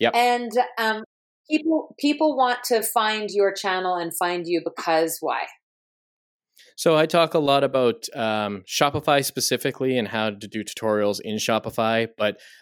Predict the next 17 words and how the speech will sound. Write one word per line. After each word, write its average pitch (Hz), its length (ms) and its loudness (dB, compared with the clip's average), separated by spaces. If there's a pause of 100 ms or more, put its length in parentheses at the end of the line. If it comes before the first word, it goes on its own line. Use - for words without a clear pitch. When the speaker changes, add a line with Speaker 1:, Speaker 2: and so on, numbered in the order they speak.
(180)
Speaker 1:
the 110 200 2
plan 123 600 4
and 107 500 -4
the, 101 480 -2
the 107 80 -6
goal 107 260 -2
for 107 160 -6
the 104 100 -4
next 107 320 -2
year 113 220 0
is 107 160 -2
to - 60 -8
talk 110 260 -4
about 107 240 -4
business 104 480 -2 (100)
in 101 300 -4
a 95 400 -8